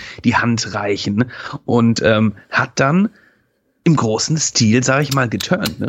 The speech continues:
Proud and Powerful kam raus, äh, two point oh kam raus und, ähm, es sah danach aus, als wenn die zusammenarbeiten würden gegen two point oh. Und dann turnte Jericho, ähm,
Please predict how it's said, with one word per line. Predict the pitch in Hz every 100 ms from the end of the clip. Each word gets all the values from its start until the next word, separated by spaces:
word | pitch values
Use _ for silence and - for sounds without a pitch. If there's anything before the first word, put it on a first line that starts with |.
| -
Proud | 131 120
and | 127
Powerful | - 113 107 113 143 143
kam | 147 143
raus, | 143 139 175 -
äh, | - 127
two | - 143
point | 139 117 -
oh | 123 120
kam | - 123 131
raus | 135 139 170 -
und, | 135 135 123
ähm, | 123 120 - - -
es | 113
sah | 139
danach | 202 185
aus, | 156 143 151
als | 139 -
wenn | 135 135 - -
die | -
zusammenarbeiten | 127 123 117 160 160 131 131 135 117
würden | 131 131 110
gegen | 170 233 240
two | - - 160
point | - 151 135 -
oh. | 170 170 117 - - - - -
Und | 113 117
dann | 139
turnte | - 110 110 139 156 131
Jericho, | 113 120 123 147 - - -
ähm, | 135 131 135